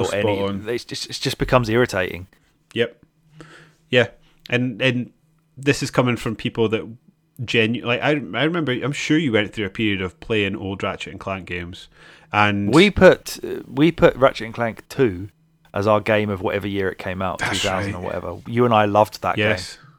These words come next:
Speaker 1: And we really liked the P S four one as
Speaker 2: I
Speaker 1: well, which
Speaker 2: loved
Speaker 1: is
Speaker 2: the
Speaker 1: what spurred
Speaker 2: P S four
Speaker 1: us to
Speaker 2: one.
Speaker 1: the
Speaker 2: Loved the P S four
Speaker 1: Mm.
Speaker 2: one. I think I, I, that was part of the reason is, like, I went and, I went and sat and got the platinum for the P S four one. I just couldn't
Speaker 1: Mm-hmm.
Speaker 2: even be bothered with this one.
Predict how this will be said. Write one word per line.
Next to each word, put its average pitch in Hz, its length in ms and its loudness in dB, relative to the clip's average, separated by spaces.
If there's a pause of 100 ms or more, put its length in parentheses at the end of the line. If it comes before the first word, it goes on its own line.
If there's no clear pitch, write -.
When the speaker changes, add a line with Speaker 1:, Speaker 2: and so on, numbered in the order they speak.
(140)
Speaker 1:
And 135 180 2
we 135 80 6
really 127 240 6
liked 113 220 2
the 101 80 -12
P 110 120 -4
S 101 120 -4
four 113 240 2
one 92 120 -4
as 90 120 -6
Speaker 2:
I 107 60 4
Speaker 1:
well, 117 100 4
which 107 80 0
Speaker 2:
loved 107 320 4
Speaker 1:
is 101 60 -8
Speaker 2:
the 110 40 0
Speaker 1:
what 107 160 0
spurred - 20 4
Speaker 2:
P 104 60 2
S 98 40 -2
four 107 240 2
Speaker 1:
us 95 100 0
to 92 60 -4
Speaker 2:
one. 92 160 -4
Speaker 1:
the 92 120 -12
Speaker 2:
Loved 104 420 -2
the 98 60 -12
P - 160 -6
S 98 140 -4
four 95 200 -4
Speaker 1:
Mm. 92 40 -6
Speaker 2:
one. 92 160 -6
I - 20 -6
think 117 180 -8
I, 110 300 -4
I, - 20 -4 (120)
that 117 160 0
was 110 100 -4
part 117 220 -2
of 107 60 -4
the 107 40 -4
reason 107 220 -6
is, 107 160 -6
like, 104 200 -6 (280)
I 101 40 -4
went 113 160 0
and, 107 220 -6
I 113 80 -2
went 113 200 0
and 104 100 -8
sat 104 320 0
and 104 120 -6
got 104 180 -6
the 98 60 -8
platinum 107 440 -4
for - 100 -16
the 98 60 -14
P - 160 -8
S 92 100 -6
four 90 300 -10
one. 90 240 -10 (720)
I - 60 -16
just - 200 -6
couldn't 110 200 -2
Speaker 1:
Mm-hmm. 110 80 -4
Speaker 2:
even 95 140 -6
be 92 80 -8
bothered 92 480 -8 (200)
with - 180 -14
this - 180 -16
one. 87 180 -14